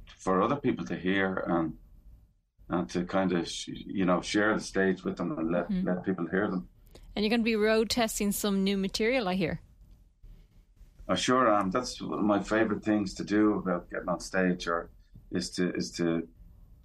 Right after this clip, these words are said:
Speaker 1: throw myself, uh, kinda into the deep end with something brand new that might be just the paint is still drying on it or something. I love to just, uh,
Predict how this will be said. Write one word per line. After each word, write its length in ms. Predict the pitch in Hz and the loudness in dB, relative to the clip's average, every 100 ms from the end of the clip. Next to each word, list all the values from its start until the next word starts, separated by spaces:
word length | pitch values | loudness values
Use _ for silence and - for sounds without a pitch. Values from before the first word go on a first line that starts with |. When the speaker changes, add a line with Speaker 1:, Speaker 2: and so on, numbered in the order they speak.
| - - | -14 -2
Speaker 1:
throw 180 | 104 | 2
myself, 600 | 98 92 95 98 92 - 90 | 4 2 2 0 0 -4 0
uh, 600 | 87 82 92 80 80 78 - | 2 4 6 4 4 0 -4
kinda 340 | 95 92 87 | -2 0 0
into 240 | - 95 90 | -2 -2 -4
the 200 | 82 - | -6 -6
deep 320 | - 98 95 | 0 0 2
end 320 | 92 90 87 | 2 2 0
with 120 | 87 | -6
something 460 | - 95 90 85 80 - - _ - - - - | -4 -4 0 -2 -2 -8 -20 _ -20 -20 -20 -8
brand 320 | 92 90 92 | 0 2 4
new 320 | 92 95 95 90 | 4 4 2 2
that 280 | 90 - | 0 -2
might 260 | - 98 95 | 0 2 2
be 120 | 90 | 0
just 540 | 87 98 95 - - - | -2 -2 -4 -6 -14 -10
the 80 | |
paint 300 | 92 95 95 | -4 0 0
is 100 | 92 | -2
still 240 | - 98 92 | -4 0 0
drying 460 | 90 92 95 92 | 2 2 4 4
on 160 | 90 90 | 4 2
it 120 | 85 | 0
or 80 | 82 | -2
something. 360 | - 90 - 87 | -2 -2 0 -2
I 60 | |
love 280 | 87 92 92 - | 0 0 -2 -8
to 160 | 90 - - _ _ _ _ _ - _ | -8 -8 -18 _ _ _ _ _ -20 _
just, 360 | - 98 90 - | -2 0 0 0
uh, 480 | 90 82 80 78 | 4 6 6 4